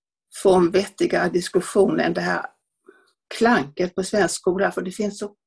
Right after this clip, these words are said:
kolossalt mycket bra skola. Det finns jättemånga bra lärare då, va? Men alltså, det här är en yrkeskurs som alla andra. Det finns görbra lärare, det finns bra lärare, det finns hyggliga lärare,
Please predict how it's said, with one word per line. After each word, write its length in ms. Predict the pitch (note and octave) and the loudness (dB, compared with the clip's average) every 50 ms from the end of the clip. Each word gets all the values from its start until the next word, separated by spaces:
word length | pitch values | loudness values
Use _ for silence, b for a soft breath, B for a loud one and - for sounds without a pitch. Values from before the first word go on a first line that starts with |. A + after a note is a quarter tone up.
| _ | _
kolossalt 1400 | - - - C4 B3+ C4 B3+ B3 B3 - - - - - - - - - - F#4 F4+ - - G3+ G3+ _ - - | -12 -6 -4 -2 -2 0 -2 -4 -4 -6 -14 -14 -14 -14 -14 -16 -12 -4 -2 -2 -2 -2 -6 -12 -14 _ -12 -8
mycket 480 | F#3+ F#3+ G3+ G3+ - - F3 - - | -8 -8 -8 -8 -10 -10 -10 -10 -12
bra 280 | - - - G3 F3+ - - | -14 -12 -10 -10 -10 -10 -12
skola. 500 | - - - - - - - - - - - _ b b b b b b b b b | -14 -14 -12 -10 -12 -10 -10 -12 -14 -14 -18 _ b b b b b b b b b
Det 60 | A3 | -10
finns 140 | G#3+ - - - A3 _ _ - - - - | -10 -10 -12 -14 -18 _ _ -14 -8 -4 0
jättemånga 1040 | D4+ D4+ D4+ - _ _ _ _ _ _ _ - A#3 A#3 A#3+ B3+ C4 B3 G3+ F#3 F#3 - | 0 0 -2 -4 _ _ _ _ _ _ _ -2 2 4 4 6 4 4 2 0 -2 -4
bra 200 | - - - - | -4 -4 -4 -4
lärare 560 | - - - - - - - - - B1+ - - | -6 -6 -4 -4 -6 -6 -6 -8 -10 -10 -12 -12
då, 120 | - - | -12 -10
va? 200 | - C#2 - - B B B B B B B B | -10 -8 -10 -10 B B B B B B B B
Men 180 | - A3+ B3 C4 | 2 4 6 6
alltså, 200 | C4+ C4 - B3+ | 4 4 2 2
det 80 | C#4+ | 2
här 200 | D4 C#4+ D#4 E4+ | 2 2 4 4
är 40 | D#4+ | 6
en 100 | C#4+ A#3 | 6 6
yrkeskurs 680 | G3+ A3 B3+ - - - E4+ D#4 - - - B3+ A3+ G3 | 4 4 0 0 0 -2 -2 -2 -2 -4 0 0 0 0
som 160 | - - G#3 | 0 -4 -2
alla 260 | G#3+ A#3 B3 A#3+ G#3+ A3 | 0 2 2 2 2 0
andra. 320 | A#3 A3+ A3+ E3+ E3 F3+ | 0 -2 -4 -4 -4 -6
Det 80 | F#3+ F#3+ | -6 -6
finns 240 | - G#3 G#3 G3+ - _ _ - - _ _ _ _ - F3 E3 - - | -8 -8 -8 -8 -12 _ _ -20 -20 _ _ _ _ -12 -12 -10 -4 0
görbra 580 | G#3+ B3 D4 F4+ F#4 F4 - - A3 A3+ G#3 | 0 2 2 2 0 0 0 0 2 2 2
lärare, 520 | A#3+ A3+ A3+ A#3+ C4 C4+ B3 A3 G3 G3 - B B B B B - | 2 2 2 2 2 2 2 0 0 -2 -4 B B B B B -2
det 60 | A3+ | 0
finns 220 | A#3 A#3+ - _ - | 0 0 -2 _ -10
bra 400 | - - A#3+ C#4 D#4 D4 B3+ B3 | -2 0 4 4 6 6 6 4
lärare, 680 | G3+ G#3+ A3+ A3+ B3 B3 A#3+ G#3 G#3 F#3+ F#3+ F#3 F#3+ F#3+ | 4 4 2 2 2 2 0 0 0 -2 -4 -6 -4 -6
det 60 | G3 | -6
finns 260 | G3 G3 G3+ G3+ - - - - | -2 -2 -2 -2 -4 -8 -6 0
hyggliga 480 | B3 C4+ B3+ C4 - - G#3+ G#3 G3+ G3+ | 2 2 2 0 -2 -2 0 2 2 4
lärare, 420 | G3+ G3 G3+ G3+ G3+ G3 F#3 F#3 | 4 2 2 2 2 0 -2 -2